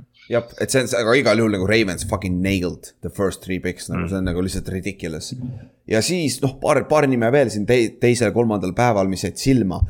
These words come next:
Speaker 1: Chiefs sai Sky Moore'i, kes oli meie järgi esimese raundi pikk, esimese raundi value enam-vähem, slot receiver,
Speaker 2: Mm.
Speaker 1: kiire vend, Andy Reid leiab talle lahenduse, ära muretse. Ja Patrick, Patrick Mahomes suudab palli saada, nagu see on hea pikk.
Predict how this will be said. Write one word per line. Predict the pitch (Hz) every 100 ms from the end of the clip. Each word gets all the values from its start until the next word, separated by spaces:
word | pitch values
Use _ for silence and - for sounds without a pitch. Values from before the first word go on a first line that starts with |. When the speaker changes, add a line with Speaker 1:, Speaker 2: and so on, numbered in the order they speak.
| -
Speaker 1:
Chiefs | - - 135 -
sai | 98
Sky | - - 113
Moore'i, | 107 113 107 85 90 - _
kes | 95 107
oli | 101
meie | 113 113
järgi | 98 95 95 107
esimese | 98 95
raundi | 98 92
pikk, | 101 - -
esimese | 107 101 98
raundi | 101 95
value | 107 110 101 101
enam-vähem, | 95 104 95 -
slot | - 120 123 92
receiver, | - 139 117 92 104
Speaker 2:
Mm. | 120 - _ _ -
Speaker 1:
kiire | 135 131 110
vend, | 123 113 - - - - -
Andy | 123 113
Reid | 113 117 107
leiab | 98
talle | 95 95 98
lahenduse, | 98 85 65
ära | 87
muretse. | 85 82 90 - -
Ja | 87 92
Patrick, | 95 82 - -
Patrick | 101 -
Mahomes | 90 98 90
suudab | 95 85
palli | 92 90
saada, | 82 78 85
nagu | 87
see | 101
on | 101
hea | 90 90
pikk. | 87 -